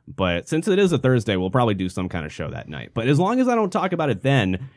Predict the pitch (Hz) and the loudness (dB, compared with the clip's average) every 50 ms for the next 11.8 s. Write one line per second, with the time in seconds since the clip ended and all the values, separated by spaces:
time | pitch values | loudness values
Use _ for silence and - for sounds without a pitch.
0 | - - - 127 123 156 165 185 196 185 151 170 151 139 151 147 113 98 107 110 | -6 0 0 2 4 4 4 4 4 4 4 4 6 6 6 6 6 6 4 4
1 | 110 113 120 127 135 139 135 110 110 110 107 110 110 104 104 110 110 95 107 104 | 4 4 4 6 4 4 4 4 2 2 2 2 0 0 -2 -4 -4 -2 0 2
2 | 123 127 127 117 131 127 123 123 127 127 127 123 123 131 107 113 120 131 123 - | 2 4 4 4 4 4 6 6 6 6 6 6 6 4 4 2 0 -2 0 2
3 | 135 120 123 123 120 117 113 104 - 123 117 117 113 110 110 113 123 127 131 135 | 4 4 6 4 4 4 2 2 2 4 4 4 4 4 2 2 2 2 0 -2
4 | - _ _ _ - 101 101 107 113 113 107 107 104 104 107 107 123 151 170 170 | -8 _ _ _ -10 -4 0 2 2 4 4 4 2 2 2 2 2 2 2 2
5 | 208 220 - - 269 359 277 277 277 269 - 269 - - 320 - - - - - | 0 0 0 0 0 2 2 2 2 2 0 -2 -2 -2 -2 -2 -2 -4 -6 -8
6 | - 127 120 110 107 98 - - _ - - 98 98 101 98 95 90 85 - - | -6 -2 -2 0 0 -2 -4 -10 _ -6 -2 0 2 2 2 2 0 -2 -6 -14
7 | _ _ _ - 98 98 85 85 - - 71 - 80 69 60 65 - - _ _ | _ _ _ -8 -6 -4 -4 -4 -6 -10 -10 -10 -10 -10 -10 -12 -16 -20 _ _
8 | - 92 90 90 87 85 87 85 87 69 85 87 87 87 90 90 90 87 85 85 | -8 -4 -4 -2 -2 -2 -2 -4 -4 -2 -2 -2 0 0 0 0 -2 -2 -2 -2
9 | 87 95 - - - - 90 92 92 95 92 - 85 90 104 98 95 - 107 98 | -2 -2 -2 -4 -6 -10 -8 -6 -6 -6 -6 -8 -8 -6 -6 -6 -4 -4 -6 -6
10 | 95 107 90 - - 98 95 92 92 92 95 104 101 95 92 95 110 123 143 156 | -4 -6 -8 -6 -6 -4 -2 -2 -2 0 0 0 0 0 2 2 4 4 6 6
11 | 226 247 240 - 208 165 - - - 196 202 208 208 - - | 6 4 4 2 0 0 0 0 0 2 2 2 2 0 -6